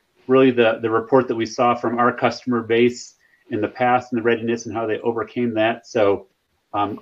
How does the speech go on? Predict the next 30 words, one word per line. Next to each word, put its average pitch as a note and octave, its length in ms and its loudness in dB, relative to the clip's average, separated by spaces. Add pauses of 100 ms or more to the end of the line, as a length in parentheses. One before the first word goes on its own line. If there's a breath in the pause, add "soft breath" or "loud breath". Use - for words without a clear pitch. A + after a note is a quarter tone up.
awesome C3 560 2
piece - 220 -4
of A2+ 100 -10
content B2+ 420 -2
there B2+ 180 2
to A#2+ 100 0
read. B2 440 2 (460)
Um, A#2+ 200 4
the A#2+ 80 2
second D#3 460 2
link C#3 240 4
here C#3+ 560 2 (1120)
is C3+ 240 2
a, A#2+ 460 4 (200 loud breath)
a A#2+ 80 2
link B2+ 280 2
where C#3 100 4
you B2+ 80 4
can B2+ 140 2
find C#3 240 2
just C#3 160 0
more C3 160 4
information, A#2 960 0
um, G#2 280 -4 (380)
more B2+ 200 6
little A#2 180 2
soft, - 460 2
um, G#2+ 340 0
movie C#3+ 280 6
clips, - 540 -2